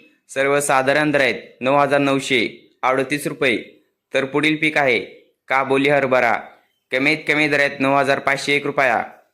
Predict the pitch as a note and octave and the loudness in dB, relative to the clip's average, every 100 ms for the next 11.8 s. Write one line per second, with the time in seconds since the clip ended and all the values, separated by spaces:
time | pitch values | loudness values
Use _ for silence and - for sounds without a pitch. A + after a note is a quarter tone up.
0 | _ _ _ B2+ C3 C3 D#3 C3 C#3+ C3+ | _ _ _ 0 0 0 -4 0 0 0
1 | C3+ C#3 C#3 C#3 C#3 C3+ C3+ C3+ - C#3+ | 0 0 -2 0 2 2 2 0 -2 -4
2 | C#3 C3+ C#3 D3 D3 A#2+ F#2+ - _ C3 | 0 0 0 -2 -2 -2 -2 -8 _ -4
3 | C3+ C3 G#2 - _ _ _ - D3+ C#3 | -2 0 -2 -6 _ _ _ -8 -2 0
4 | C#3 C#3 C#3 B2+ C#3 D3 C#3 C3 G#2+ - | 0 0 0 2 2 2 2 0 -2 -8
5 | - _ B2 C3+ C#3 C#3+ C3 C#3 C3+ C3 | -20 _ -2 0 2 0 0 -2 0 0
6 | A2 - - C3 B2+ D3 D3 D3 A#2+ - | -2 -4 -2 -2 0 -2 -2 0 0 -2
7 | - - _ - C#3 D3 D3+ D3 C#3 G#2+ | -8 -20 _ -4 -2 -2 -2 0 0 0
8 | - - _ B2 C3 C3+ C#3 C3 B2+ A#2+ | -4 -12 _ -2 0 0 0 0 2 2
9 | F2+ - _ _ B2 C3+ D3+ - D3 D3+ | 0 -8 _ _ -4 -2 -2 0 0 0
10 | C#3+ C#3 - C#3 C#3 D3 C#3 C#3 C#3+ C#3 | 0 0 -2 -2 0 0 0 0 -2 -2
11 | C#3+ C#3 C3+ C#3 D3 C3 A#2+ | -2 0 0 0 -2 0 0